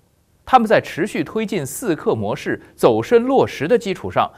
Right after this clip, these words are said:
从领导干部这个关键少数带头学、带头讲入手，组织领导干部带头上好大课，讲好大道理。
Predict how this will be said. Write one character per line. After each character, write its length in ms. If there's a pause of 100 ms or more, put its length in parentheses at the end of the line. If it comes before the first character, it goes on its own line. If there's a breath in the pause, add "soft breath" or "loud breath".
(220 soft breath)
从 260
领 220
导 160
干 260
部 220
这 160
个 100
关 300
键 180
少 320
数 300
带 300
头 260
学、 240
带 280
头 280
讲 260
入 160
手， 240 (920)
组 160
织 120
领 200
导 160
干 200
部 240
带 260
头 240
上 240
好 160
大 240
课， 260 (280)
讲 280
好 380
大 240
道 220
理。 180